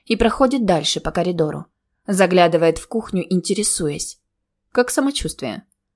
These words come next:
«На все двадцать». Снимаю со стаканчика крышку и делаю большой глоток. Слава богу, отражение в большом зеркале на стене никак не показывает моего физического состояния.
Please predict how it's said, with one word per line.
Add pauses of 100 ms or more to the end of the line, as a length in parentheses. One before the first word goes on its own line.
(340)
«На
все
двадцать». (340)
Снимаю
со
стаканчика
крышку
и
делаю
большой
глоток. (640)
Слава
богу,
отражение
в
большом
зеркале
на
стене
никак
не
показывает
моего
физического
состояния.